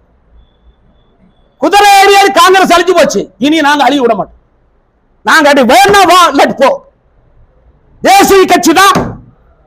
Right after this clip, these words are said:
அதுக்கு கீழே தான் மாநில கட்சி இருக்கணும். அப்பதான் தேசம் வளரும். சீட்டு,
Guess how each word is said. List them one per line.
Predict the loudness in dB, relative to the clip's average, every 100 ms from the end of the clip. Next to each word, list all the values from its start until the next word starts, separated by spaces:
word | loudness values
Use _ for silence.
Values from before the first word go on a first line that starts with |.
| _ _ _ _ -4
அதுக்கு | -2 0 -2 0
கீழே | 0 2
தான் | 2 2
மாநில | 0 0
கட்சி | -2 -2
இருக்கணும். | -4 -4 -6 -8 _ _ _ _ _ _ -6
அப்பதான் | -4 0 0 0 0
தேசம் | 0 2 2
வளரும். | 2 0 -4 _ _ _ _ _ _ _ _ _ _ _ _ _ _ _ _ _ _ _ _
சீட்டு, | -2 -2 -2 -4